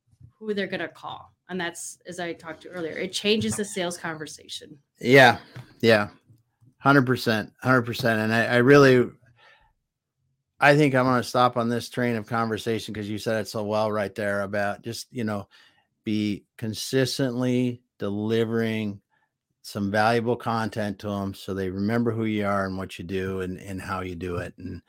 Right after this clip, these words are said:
Speaker 2: and that's, that's the best. And, and then, as we talked about before, just figure out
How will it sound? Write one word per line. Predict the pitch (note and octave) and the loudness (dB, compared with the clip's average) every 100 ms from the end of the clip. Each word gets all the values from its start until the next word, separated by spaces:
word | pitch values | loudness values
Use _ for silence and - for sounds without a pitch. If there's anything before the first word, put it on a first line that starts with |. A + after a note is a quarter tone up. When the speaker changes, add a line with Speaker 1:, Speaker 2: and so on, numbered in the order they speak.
| - - _ | -20 -20 _
Speaker 2:
and | G2+ G2+ | -4 0
that's, | G2+ - - - _ _ _ _ - | 0 -2 -8 -10 _ _ _ _ 2
that's | G#2+ - | 2 2
the | G2+ | -4
best. | F#2+ G2+ F#2 - _ - - - | 2 2 2 -8 _ -20 -20 -12
And, | A2 A2+ G#2+ G#2 | -2 0 0 -2
and | A#2+ A2+ | -2 2
then, | C3 C3+ A#2+ A#2 | 4 6 4 0
as | A#2+ A#2+ | -2 -2
we | A#2 | 0
talked | B2 A#2 G#2+ | 2 0 2
about | A2+ G#2+ | -2 0
before, | G2+ - B2 A#2 G#2+ G2+ | -4 -4 0 2 0 -2
just | F#2+ A#2 - - _ _ _ _ - | -4 -6 -6 -14 _ _ _ _ -18
figure | - B2+ C#3+ C3+ B2+ | -2 2 4 6 6
out | A#2+ A2+ A2+ | 6 4 0